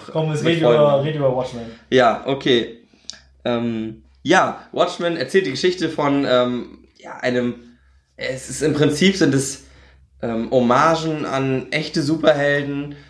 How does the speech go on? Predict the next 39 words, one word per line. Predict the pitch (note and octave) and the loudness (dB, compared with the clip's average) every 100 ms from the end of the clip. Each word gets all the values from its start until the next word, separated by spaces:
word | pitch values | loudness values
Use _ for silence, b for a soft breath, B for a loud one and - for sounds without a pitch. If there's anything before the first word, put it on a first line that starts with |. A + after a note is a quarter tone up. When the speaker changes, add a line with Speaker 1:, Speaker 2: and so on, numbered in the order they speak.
| B B - | B B -16
Speaker 2:
die, | A2 C3 C3+ C3 B2+ B2+ B2 - | -6 -2 0 0 0 0 0 -2
eine | B2 | -2
Superheldengemeinschaft, | B2 F3+ D#3+ D#3 D3 C#3 D3+ - C#3 | -2 2 4 4 2 2 2 0 0
die | C#3 | 0
unserer | C#3+ F3 F3+ D3+ C3+ | 0 -2 0 0 2
relativ | D3 C#3 C#3 B2 - | 0 0 -2 -4 -4
ähnlich | B2 C#3 F3+ F#3+ F#3 | 0 0 2 0 0
ist, | F#3 F3+ D3+ | 2 0 0
also | A#2 | 0
der | A#2+ A#2 | 2 2
Bekannten | A#2 C3 C3+ C3+ B2+ | 0 0 0 0 -4
um | A#2+ | -2
Superman | B2+ C#3 C3 C3+ C3 B2+ B2+ | -2 0 0 4 4 4 0
und | A#2 | -4
Batman | A2+ C#3 D3+ D3 D3 C#3+ - | -2 -2 -2 -2 -2 -4 -8
und | C3 | -10
sowas. | C#3+ C#3 D3 - B B B B B B _ - | -4 0 0 -2 B B B B B B _ -6
Ähm, | A#2+ A2+ A2 | -4 -4 -4
aber | B2 C3 | 2 2
sie | B2 | 4
sind | A#2+ F3 | 2 2
es | G3+ | 2
natürlich | F3+ - D#3+ D3 | 0 0 -2 2
nicht | E3 E3+ E3 | 2 0 -2
und | C#3 | -2
sie | C3 | -4
zeichnen | - C#3+ D3 | 0 -2 0
sich | C#3 | -2
dadurch | C#3+ C#3 C3+ | -2 -2 -2
aus, | C#3 | -4
dass | C#3 C3 | -4 -10
sie | C#3 | -4
alle | D3 E3+ | -2 0
keine | G#3+ C3+ | 0 -2
Superkräfte | C3 F3+ F#3 G#3 A#3 D#3+ D3 | -2 0 0 0 -4 -4 2
haben, | D3+ D#3 D#3 | 4 4 2
bis | D3+ C#3 | -6 -6
auf | C3+ | -4
Ausnahmen. | - D3+ D#3 D#3+ D3+ D3+ D#3 | 0 0 0 0 0 0 -6